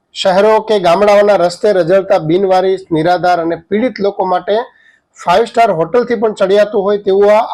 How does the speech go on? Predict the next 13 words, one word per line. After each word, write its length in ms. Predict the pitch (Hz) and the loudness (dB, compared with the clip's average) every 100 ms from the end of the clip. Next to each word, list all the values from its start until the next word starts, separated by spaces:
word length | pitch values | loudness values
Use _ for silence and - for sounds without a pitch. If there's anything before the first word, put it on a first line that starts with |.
| 160 | -6
આશ્રય 300 | 160 202 175 | -4 -4 -4
સ્થાન 320 | 170 156 147 | -2 -6 -6
છે. 180 | - - _ _ _ _ - _ _ | -12 -20 _ _ _ _ -20 _ _
આવા 260 | 175 180 202 | -2 2 4
લોકોને 420 | 190 190 196 202 | 2 0 0 0
સામાન્ય 460 | 196 160 175 196 196 | -2 -2 0 0 0
રીતે 220 | 185 196 | -2 0
આપણે 260 | 180 190 185 | 0 0 -2
બધા 240 | 175 185 | 0 -2
પાગલ 520 | 175 156 160 185 190 | -2 -2 0 0 0
કે 200 | 185 190 | -2 -4
ગાંડા 360 | 160 151 175 185 | -2 -2 0 0
કહીને 580 | 175 170 185 185 180 | 0 -4 -2 -2 -4